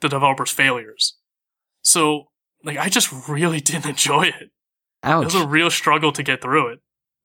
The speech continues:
Speaker 2: Yeah, I can't recall, but I was listening to some podcast, and, uh, one of their guests was just, like, a huge fanatic of Dishonored two and saying how it's, like, their favorite game ever. So I, it's just so funny that someone can feel that way, and then we get your feedback as well. But, uh, what, everything you're saying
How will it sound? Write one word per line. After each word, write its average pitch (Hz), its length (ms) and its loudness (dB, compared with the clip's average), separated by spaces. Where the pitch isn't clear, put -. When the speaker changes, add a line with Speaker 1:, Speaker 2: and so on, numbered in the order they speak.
Speaker 2:
Yeah, 170 280 2
I 151 80 2
can't 214 240 2
recall, 170 320 4
but 139 120 4
I 147 60 6
was 151 100 4
listening 160 300 4
to 127 60 6
some 135 260 4
podcast, 110 580 2
and, 110 320 4
uh, 110 220 4
one 117 180 4
of 117 120 4
their 113 320 6
guests 117 560 2
was 120 260 2
just, 123 180 0
like, 117 200 2
a 104 80 2
huge 123 340 4
fanatic 107 580 4
of 98 280 -4
Dishonored 110 560 2
two 110 180 6
and 101 160 4
saying 104 220 4
how 98 140 4
it's, 98 120 -4
like, 101 140 -2
their 104 120 4
favorite 98 360 0
game 98 180 2
ever. 92 240 0
So 127 140 2
I, 127 240 4
it's 139 240 6
just - 120 -2
so 151 140 6
funny 131 300 2
that 110 160 4
someone 123 240 4
can 113 120 2
feel 120 240 4
that 110 160 4
way, 101 160 2
and 104 120 4
then 101 180 4
we 123 120 2
get 110 160 6
your 110 380 4
feedback 107 500 2
as 95 80 -4
well. 110 140 2
But, 117 260 2
uh, 120 40 4
what, 135 180 4
everything 151 380 4
you're 120 80 6
saying 117 560 4